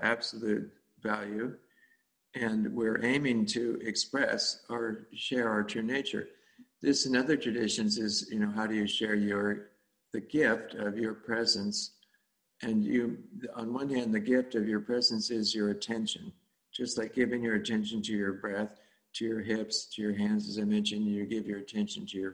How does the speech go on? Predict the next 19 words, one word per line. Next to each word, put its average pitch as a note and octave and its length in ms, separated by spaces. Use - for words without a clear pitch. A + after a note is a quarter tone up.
friends, A3 400
to A2+ 100
your G#2+ 160
cooking, B2 520
you G#2+ 140
give A2+ 220
attention A2 480
to G#2 80
your G#2+ 120
children, A#2+ 520
to G#2+ 120
your A2 140
spouse, G#2+ 580
and A2 160
you A2+ 120
see C3+ 260
if C3+ 100
you A#2 120
can A2 280